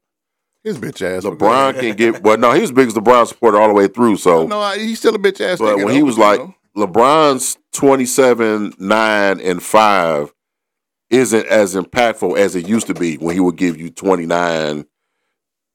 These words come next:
Speaker 2: uh, ten, and seven. It's not as impactful as it used to be. That's like Iverson going out when he was with the Pistons, giving you thirty-eight and two or some shit, and it ain't impactful 'cause you're still getting the shit blown out your ass off the floor.
Speaker 1: So it's,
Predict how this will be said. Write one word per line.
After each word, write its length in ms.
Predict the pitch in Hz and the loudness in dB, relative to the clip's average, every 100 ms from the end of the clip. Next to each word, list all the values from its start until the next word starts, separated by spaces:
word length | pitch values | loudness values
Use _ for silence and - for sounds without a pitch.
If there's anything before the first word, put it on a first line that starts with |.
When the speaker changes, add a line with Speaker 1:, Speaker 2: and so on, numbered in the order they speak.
| - | 0
Speaker 2:
uh, 360 | 101 92 85 - | 2 2 0 -2
ten, 640 | - 117 101 87 82 78 - | -2 0 0 0 -2 -6 -8
and 180 | 90 80 | -8 -4
seven. 520 | - 113 98 67 58 _ - | 2 4 4 2 -10 _ -10
It's 140 | 95 | -4
not 160 | 113 107 | 0 0
as 120 | 101 | -2
impactful 580 | 101 - 120 117 95 80 | -4 -2 -4 -2 -4 0
as 160 | 92 85 | -2 -2
it 80 | |
used 160 | 95 98 | -4 -4
to 60 | 78 | -4
be. 160 | 78 - _ _ _ _ _ _ _ _ | -6 -8 _ _ _ _ _ _ _ _
That's 140 | 131 139 | 0 0
like 120 | 104 | 2
Iverson 360 | 131 143 139 | 2 2 -2
going 240 | 120 117 110 | 0 2 2
out 120 | 107 | 2
when 60 | 117 | 0
he 60 | |
was 80 | 110 | 2
with 120 | 110 | 0
the 60 | 87 | 2
Pistons, 300 | 131 110 95 | -2 -2 -2
giving 200 | 101 98 | -4 -4
you 100 | 95 | -4
thirty-eight 1400 | - 110 104 101 92 _ _ _ _ _ 113 120 110 - _ _ _ 104 | 0 2 0 -4 -8 _ _ _ _ _ -4 -2 -2 -8 _ _ _ -8
and 200 | 104 - | -8 -4
two 240 | 143 127 | 2 2
or 80 | 101 | 2
some 160 | 87 | -2
shit, 340 | 85 101 82 - | -2 0 0 0
and 180 | 101 101 | -2 2
it 40 | 107 | 2
ain't 200 | 95 87 | 2 -2
impactful 280 | 120 117 | -4 -4
'cause 100 | 101 | -8
you're 60 | 90 | -4
still 200 | - 107 | 0 2
getting 140 | 101 95 | 2 -2
the 60 | |
shit 240 | - 110 85 | 2 2 4
blown 280 | 101 98 | 2 2
out 180 | 92 92 | -2 -2
your 180 | 95 92 | 0 0
ass 140 | 90 | 0
off 100 | 87 82 | -4 -8
the 40 | |
floor. 400 | - 95 64 57 _ _ | -6 -4 -2 -6 _ _
Speaker 1:
So 220 | - 117 | -8 -6
it's, 100 | 113 | -6